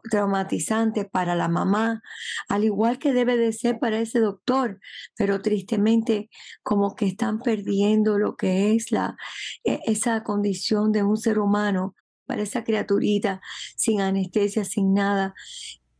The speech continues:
quitarle todos sus miembros a esa criaturita. En realidad, de la manera que lo hacen es que inducen el parto, ¿verdad? Y en el momento que el bebé va a nacer, le cortan aquí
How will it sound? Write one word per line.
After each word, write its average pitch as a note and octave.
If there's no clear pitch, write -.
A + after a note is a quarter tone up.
quitarle G#3
todos G#3+
sus F#3
miembros G#3
a G3
esa G3+
criaturita. F#3+
En G3+
realidad, G#3
de G#3
la G3+
manera G3
que A3
lo G3
hacen G3+
es G3
que -
inducen G3
el F3
parto, F#3+
¿verdad? G#3+
Y A3
en G3
el F#3+
momento G3
que A#3
el G#3
bebé G#3
va G#3
a G3+
nacer, G#3+
le G3
cortan G#3
aquí G3